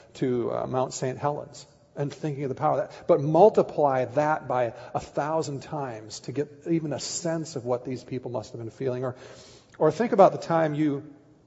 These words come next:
you came near death, or you flirted with death or danger, and you, you came out alive. And, and the, the emotion, the joy, the, the, the,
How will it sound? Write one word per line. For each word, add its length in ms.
you 140
came 360
near 220
death, 400
or 60
you 160
flirted 440
with 300
death 280
or 100
danger, 540
and 100
you, 120
you 220
came 360
out 180
alive. 560
And, 400
and 240
the, 220
the 160
emotion, 600
the 100
joy, 480
the, 180
the, 100
the, 80